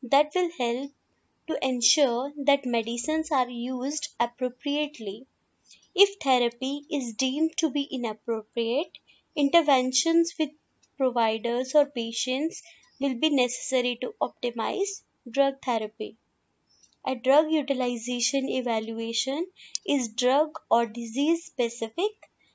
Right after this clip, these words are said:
and can be structured so that it will assess the actual process of prescribing, dispensing, or administrating a drug. D U E is same as drug utilization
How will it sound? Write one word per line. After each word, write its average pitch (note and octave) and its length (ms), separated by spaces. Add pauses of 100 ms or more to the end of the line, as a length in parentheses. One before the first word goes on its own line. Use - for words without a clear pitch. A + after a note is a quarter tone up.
(140)
and C#4 320
can C4+ 300
be E4+ 100
structured C4 840
so B3+ 320
that A3+ 380 (220)
it B3 200
will D#4 240
assess C#4+ 580
the - 180
actual D4+ 460
process A#3+ 540
of F4+ 140 (540)
prescribing, C4 760 (500)
dispensing, C4 800 (440)
or C4 340
administrating C4 880
a C#4+ 100
drug. G#3+ 340 (760)
D B3+ 160
U C4 200
E D#4+ 300
is C4+ 540 (100)
same D4+ 640 (100)
as B3 320
drug C#4+ 320 (380)
utilization A#3 1080